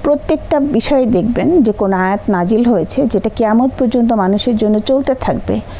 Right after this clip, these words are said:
এ ধরনের আয়াত নাজিল হওয়ার কিছু একটা ঘটনা ঘটেছে এবং এটা আল্লাহর ইচ্ছাতে ঘটেছে। এমন না যে ওনারা মানবিক দুর্বলতা থেকে এটা করে ফেলেছেন, আল্লাহর ইচ্ছাতেই কিন্তু করেছেন। সেটা ছিল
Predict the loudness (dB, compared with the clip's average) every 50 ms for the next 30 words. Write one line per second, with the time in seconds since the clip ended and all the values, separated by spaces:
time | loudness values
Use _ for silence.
0 | -12 -12 -12 -8 -4 -2 0 2 2 2 4 4 4 4 2 2 2 2 0 0
1 | 0 0 0 2 2 2 2 2 2 0 0 0 -2 -2 0 -2 -2 -2 0 0
2 | 0 0 2 0 0 0 0 0 -2 -2 -2 -6 -6 -6 -8 -8 -10 -12 -14 -14
3 | -14 -12 -12 -12 -12 -12 -14 -12 -12 -10 -10 -10 -12 -12 -12 -10 -6 -2 0 0
4 | 2 2 0 0 0 0 2 2 2 2 0 -2 0 -2 -2 0 0 0 2 0
5 | 0 0 -2 -6 -6 -8 -10 -10 -10 -12 -14 -8 -4 -2 0 0 2 2 2 2
6 | 2 2 0 2 2 0 0 0 2 2 2 2 0 0 0 2 2 2 2 2
7 | 2 2 2 2 2 2 2 2 4 2 2 2 2 0 0 2 0 0 0 -2
8 | -2 0 0 0 -2 -2 -2 -2 -2 -2 -2 -2 -4 -4 -4 -4 -2 -2 0 0
9 | 0 0 0 0 -2 -2 0 0 -2 0 -2 -2 -2 0 -2 -2 -2 -2 -4 -6
10 | -6 -8 -8 -8 -12 -10 -10 -10 -10 -12 -12 -12 -12 -14 -12 -12 -10 -6 -2 -2
11 | 0 0 0 -2 0 -2 0 0 0 0